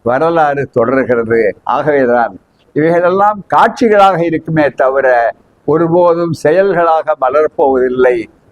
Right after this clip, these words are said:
தமிழ் மக்கள் ஏமாற மாட்டார்கள்.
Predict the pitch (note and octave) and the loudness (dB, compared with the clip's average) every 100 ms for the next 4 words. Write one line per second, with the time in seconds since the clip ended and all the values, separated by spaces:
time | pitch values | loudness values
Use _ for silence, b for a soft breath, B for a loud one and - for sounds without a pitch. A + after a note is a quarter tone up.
0 | _ C3 D3+ G#3+ G3+ E3+ - E3 D3+ C#3 | _ -2 0 -2 -2 -2 0 0 2 2
1 | E3 F3 D#3 C#3 C3+ B2 C3+ A#2 C3 B2+ | 2 2 2 0 -2 -2 -2 0 -2 -2
2 | A2+ | -4